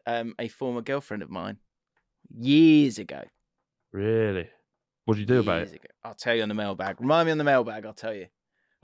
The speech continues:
Speaker 1: 'Cause that, it's gotta be behind. It's gotta be behind the paywall.
Speaker 2: Right.
Speaker 1: 'Cause it is, um, it's, uh, alleged. It's definitely alleged. But anyway, Nedum Manua is really good looking. So, enough of that football chat nonsense.
Speaker 2: All right.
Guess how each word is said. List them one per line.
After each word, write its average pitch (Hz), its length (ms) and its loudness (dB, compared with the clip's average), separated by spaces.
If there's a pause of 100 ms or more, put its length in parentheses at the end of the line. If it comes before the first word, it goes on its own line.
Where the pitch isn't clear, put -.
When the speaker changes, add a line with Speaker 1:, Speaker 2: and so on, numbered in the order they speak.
Speaker 1:
'Cause 110 100 -14
that, 104 180 -2
it's 113 100 -6
gotta 120 160 0
be 110 100 -6
behind. 98 440 -6
It's - 140 -16
gotta 104 160 -4
be 98 80 -10
behind 92 380 -14
the - 40 -20
paywall. 90 340 -16 (440)
Speaker 2:
Right. 85 220 -2
Speaker 1:
'Cause 107 120 -4
it 110 220 -4
is, 104 240 -4
um, 92 380 -6 (360)
it's, - 180 -8
uh, 98 340 -2
alleged. 98 560 -4 (180)
It's - 160 -20
definitely 98 300 -6
alleged. 92 640 -12 (540)
But - 100 -2
anyway, 170 320 4
Nedum 156 200 6
Manua 151 180 2
is 123 140 -2
really 123 140 -2
good 117 120 -4
looking. 104 200 -10 (260)
So, 147 320 2 (1080)
enough 139 160 -4
of - 60 -18
that - 140 -4
football - 300 -10
chat - 220 -16
nonsense. 101 560 -10
Speaker 2:
All 143 80 -2
right. 131 120 -6